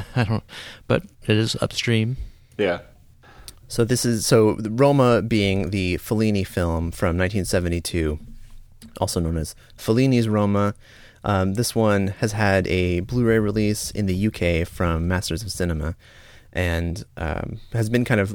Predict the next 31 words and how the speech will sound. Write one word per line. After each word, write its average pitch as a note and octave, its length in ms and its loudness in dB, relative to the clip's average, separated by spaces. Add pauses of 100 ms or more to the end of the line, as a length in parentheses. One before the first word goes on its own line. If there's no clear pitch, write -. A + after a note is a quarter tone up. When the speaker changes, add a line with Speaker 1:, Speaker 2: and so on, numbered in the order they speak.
Speaker 3:
long G#2+ 440 0
rumored, F#2+ 400 -2
another G#2 320 2
long F#2 220 0
rumored F2+ 280 -2
title, F#2 520 0
M F#2 140 -2
G F#2 160 -4
M E2+ 160 -2
release D#2+ 380 -4 (100)
from E2 420 -4 (760)
here G#2+ 120 2
in G2 80 0
the E2 60 -2
States, - 480 -4 (540)
uh, F2 180 2
that E2+ 160 -2
Criterion F2+ 720 -2 (160)
is - 100 -6
most E2+ 200 -4
likely E2+ 180 -4
working G#2+ 320 0
on. G2 180 2
I F#2+ 40 0
mean, F#2 200 0 (460)
th-, - 120 -10 (200)
back G#2+ 380 -2
in, F2+ 240 -2
you F2 80 -4
know, E2+ 120 0
like, - 220 -6